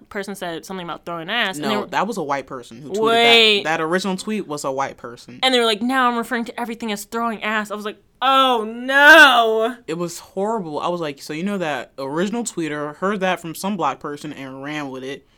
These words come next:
Speaker 2: and now look at them exposing the term throw ass to all these white people who are like, 'Wow, never heard this in my life, but I'm using it.'" Like, <sighs> eh,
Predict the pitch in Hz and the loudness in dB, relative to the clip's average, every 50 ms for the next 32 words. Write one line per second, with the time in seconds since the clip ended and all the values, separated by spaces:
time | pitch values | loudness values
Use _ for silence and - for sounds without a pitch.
0 | _ _ _ _ _ _ _ _ _ 139 143 143 151 156 165 170 170 180 220 - | _ _ _ _ _ _ _ _ _ -10 -8 -4 -4 -2 -2 -2 -2 -2 -2 -4
1 | 294 208 190 185 170 160 135 147 - - - - 190 190 208 226 202 202 196 190 | -4 -4 -4 -4 -4 -4 -6 -6 -6 -8 -4 0 2 2 2 2 2 2 0 0
2 | 175 160 156 - - 185 175 175 170 160 - - 156 156 165 165 160 - - 151 | -2 -4 -8 -10 -8 -6 -6 -6 -6 -8 -10 -8 -6 -4 -2 -2 -4 -4 -6 -6
3 | 156 151 147 143 139 - - _ _ _ _ _ _ - - 175 - 104 151 156 | -6 -6 -8 -8 -10 -12 -14 _ _ _ _ _ _ -12 -10 -10 -8 -6 -4 -4
4 | 165 160 180 185 165 156 151 165 170 - 156 139 143 143 151 143 143 135 131 127 | -4 -4 -4 -4 -2 -2 -2 -2 -2 -6 -10 -10 -10 -10 -8 -8 -6 -6 -8 -8
5 | - _ - 151 202 208 170 135 123 131 175 202 202 202 190 185 185 185 - 180 | -10 _ -4 -2 -2 0 -2 -2 -4 -4 -4 -2 -2 -2 -2 -2 -4 -4 -6 -6
6 | 160 156 160 160 175 190 - - 160 143 135 131 131 151 180 160 147 135 127 123 | -6 -4 -2 -2 -4 -4 -4 -6 -6 -6 -6 -8 -6 -6 -6 -6 -6 -10 -10 -14
7 | 123 _ _ _ _ _ _ _ _ _ - - 147 147 147 - - _ _ _ | -16 _ _ _ _ _ _ _ _ _ -16 -14 -12 -12 -14 -16 -20 _ _ _
8 | _ _ _ _ _ _ _ _ _ _ - 247 254 254 | _ _ _ _ _ _ _ _ _ _ -16 -12 -10 -10